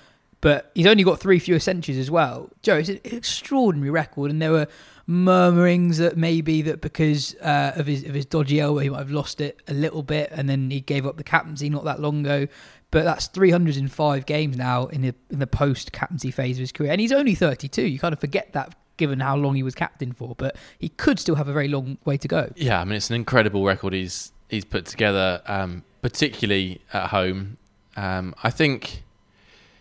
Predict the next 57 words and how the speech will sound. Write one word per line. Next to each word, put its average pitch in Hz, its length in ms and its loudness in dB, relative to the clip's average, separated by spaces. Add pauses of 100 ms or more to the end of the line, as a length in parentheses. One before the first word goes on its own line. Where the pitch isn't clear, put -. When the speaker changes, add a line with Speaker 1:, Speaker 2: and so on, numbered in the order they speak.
(100)
Speaker 2:
yeah, 131 200 4
when, 143 420 4
when 131 480 2
long-standing 131 500 2
captains 113 320 0
give 107 160 0
up 101 100 4
the 107 80 -2
role, 107 140 6
there's 101 140 0
always 107 160 6
that 92 160 -2
question, 101 340 0
how 107 160 4
are 104 40 0
they 101 100 -2
gonna 98 280 -4 (120)
slot - 320 -2
back 95 180 -2
into 95 160 -8
the 95 120 -4
ranks? 92 360 -4
Is 98 240 -8
their 98 160 0
ego 98 240 0
gonna 95 160 -2
be 92 80 -2
able 92 120 2
to 92 100 -8
handle 92 400 -4
it? - 340 -6 (540)
Are 113 160 4
they 92 160 4
just - 180 -6
gonna 95 380 -2 (360)
slip - 280 0
away 98 240 4
from 92 160 -10
Test 90 180 0
cricket - 240 -6
quite 80 240 -4
quickly? 98 260 -2
I 92 120 2
don't 120 120 4
think 135 120 -2
those 120 160 0
concerns 101 420 -2
were 101 60 2
ever 98 100 0
there 113 160 8
with 95 160 2
Williamson, 92 400 -4
'cause - 80 -10
that's 95 180 0
just 101 140 -8
not 95 180 -4
his 95 220 -12